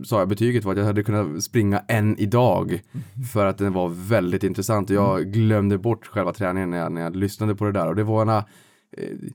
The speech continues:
Speaker 1: den här jäkla svängar i bolaget alltså. Och det var ändå Sveriges största bolag på
Speaker 2: Mm.
Speaker 1: börsen.
Speaker 2: Mm.
Speaker 1: Men vilka turer. Så att de som inte har lyssnat på det där, in och lyssna,
Speaker 2: Ja,
Speaker 1: för
Speaker 2: men det
Speaker 1: det
Speaker 2: ska
Speaker 1: är,
Speaker 2: vi göra.
Speaker 1: det, ja, det var väldigt intressant.
Speaker 2: Mm, vad roligt.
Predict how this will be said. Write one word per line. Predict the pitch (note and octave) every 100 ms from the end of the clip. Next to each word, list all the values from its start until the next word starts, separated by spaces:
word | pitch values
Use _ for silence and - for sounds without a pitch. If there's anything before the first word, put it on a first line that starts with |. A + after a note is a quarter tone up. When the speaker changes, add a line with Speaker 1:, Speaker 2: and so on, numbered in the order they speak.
| _ -
Speaker 1:
den | A2+
här | A2+
jäkla | - B2 - - G2+ F#3+
svängar | - C3 C#3+ G2 E3
i |
bolaget | E3+ D#3+ F#2+ F2 F#2+ F#2
alltså. | E2 E2+ D#2+ _ _ -
Och | G#2
det | G#2+
var | C#3+
ändå | D#3 C#3 G2 F2+ F#2 - -
Sveriges | - A#2+ G#2 F#2+ F#2+ F#2+
största | - G#2 - - E2
bolag | G#2+ B2 F2+ A#2+ C#3 E2+
på | F2+
Speaker 2:
Mm. | F#2
Speaker 1:
börsen. | F#3+ - D#2+ E2+ -
Speaker 2:
Mm. | E2 - _
Speaker 1:
Men | G2+ A2+ A#2
vilka | A2+ A2+ G#2 G#2
turer. | G2+ - B2 F2+ C3 F2+ C#2+ -
Så | A2+
att | G2+
de | A2+
som | A2 C3
inte | A2
har | G#2
lyssnat | C#3 - D#3 D3
på |
det | G2 -
där, | C3+
in | C3
och | B2
lyssna, | A#2+ - C#3
Speaker 2:
Ja, |
Speaker 1:
för | B2+
Speaker 2:
men | F#3+
det |
Speaker 1:
det | G#3+
Speaker 2:
ska | A#2
Speaker 1:
är, | A2+
Speaker 2:
vi | G#2
göra. | G2 A#2
Speaker 1:
det, | -
ja, | A#2+ C3+ C#3+
det |
var | B2+ C3+ A#2+
väldigt | A2 A2 G2
intressant. | G2+ G#2 A#2 - _ -
Speaker 2:
Mm, | G#2+ C3+ C#3
vad | B2+ C#3+
roligt. | C#3+ D#3 E3+